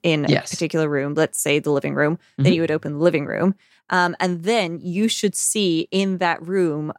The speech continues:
Speaker 1: um, there should be, like, a, a horizontal row
Speaker 2: Mm-hmm.
Speaker 1: of the, all of the scenes. And
Speaker 2: Okay,
Speaker 1: you
Speaker 2: so
Speaker 1: would be
Speaker 2: those
Speaker 1: able to
Speaker 2: aren't
Speaker 1: find that
Speaker 2: favorites.
Speaker 1: scene there.
Speaker 2: Within the room, they're not favorites. Those are all of the scenes in the room.
Speaker 1: Yeah. And then, um, when you go into the edit scene,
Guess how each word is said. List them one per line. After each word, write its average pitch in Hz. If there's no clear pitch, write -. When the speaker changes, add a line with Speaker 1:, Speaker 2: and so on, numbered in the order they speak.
Speaker 1:
um, 160
there 165
should -
be, 160
like, 156
a, 143
a 151
horizontal 160
row 175
Speaker 2:
Mm-hmm. 160
Speaker 1:
of 151
the, 175
all 175
of 175
the 180
scenes. -
And 160
Speaker 2:
Okay, 151
Speaker 1:
you 170
Speaker 2:
so 160
Speaker 1:
would 156
be 175
Speaker 2:
those 185
Speaker 1:
able -
to 190
Speaker 2:
aren't 160
Speaker 1:
find 175
that 165
Speaker 2:
favorites. 151
Speaker 1:
scene 156
there. 147
Speaker 2:
Within 190
the 175
room, 175
they're 139
not 123
favorites. 113
Those 131
are 120
all 135
of 127
the 123
scenes 120
in 113
the 110
room. 101
Speaker 1:
Yeah. 170
And 185
then, 180
um, 170
when 180
you 170
go 170
into 170
the 160
edit 196
scene, 143